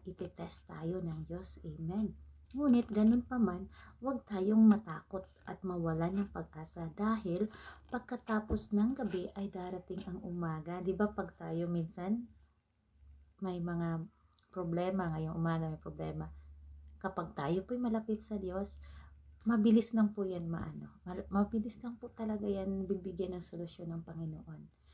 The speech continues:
Kapag lagi po tayong tumawag sa Kanya, lumapit sa Kanya ng buong puso na walang duda, kapatid, isipin natin, wag natin pagdudahan ang Diyos. Sa mga salita na binigay niya sa atin, yung mga pangako niya sa atin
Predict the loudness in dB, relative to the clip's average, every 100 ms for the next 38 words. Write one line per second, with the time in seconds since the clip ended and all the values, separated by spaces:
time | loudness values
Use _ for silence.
0 | -20 -16 -6 -6 -4 -6 -6 -10 -8 -6
1 | -6 -6 -4 -4 -6 -12 -14 -4 0 0
2 | -2 -6 -8 -12 -14 0 2 4 4 4
3 | 4 2 0 -4 -4 0 0 2 -2 -2
4 | -2 -2 -2 0 2 2 0 -4 -12 -14
5 | -12 -12 -14 -20 -8 -6 -4 -2 0 0
6 | -2 -2 0 0 0 -4 -8 -8 -8 -8
7 | -8 -8 -6 -8 -8 -12 -18 _ _ _
8 | 2 6 6 4 4 2 2 -4 -4 -4
9 | -4 -4 -4 -4 -6 -14 -8 -8 -8 -12
10 | -2 4 8 8 4 0 -2 0 0 -4
11 | -8 -10 -14 -14 -12 -8